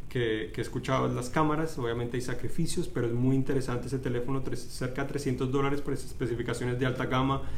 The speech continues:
similares inclusive a las del OnePlus seis, que cuesta quinientos veintinueve dólares, entonces son doscientos dólares menos.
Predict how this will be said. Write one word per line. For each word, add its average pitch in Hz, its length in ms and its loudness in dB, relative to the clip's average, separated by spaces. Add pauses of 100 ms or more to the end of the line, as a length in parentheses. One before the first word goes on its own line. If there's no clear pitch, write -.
(120)
similares 123 520 2
inclusive 127 360 0
a - 20 2
las 131 120 2
del 127 120 0
OnePlus 120 480 0
seis, - 460 -2
que 131 100 -4
cuesta 120 420 -2
quinientos 120 420 -2
veintinueve 123 400 -2
dólares, 139 360 2
entonces 117 240 -2
son 123 120 -2
doscientos 123 460 2
dólares 123 300 0
menos. 143 360 -2